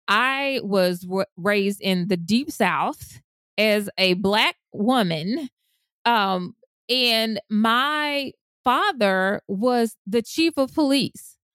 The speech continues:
So when I tell you my lens about police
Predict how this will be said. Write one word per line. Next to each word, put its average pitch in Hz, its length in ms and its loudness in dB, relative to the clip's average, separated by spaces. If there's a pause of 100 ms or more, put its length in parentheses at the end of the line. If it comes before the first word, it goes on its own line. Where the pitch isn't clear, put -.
(420)
So 269 180 2
when 262 220 0
I 269 180 0
tell 330 280 0
you 269 180 -2
my 214 220 0
lens 233 960 -2 (320)
about 214 500 0
police 302 840 -4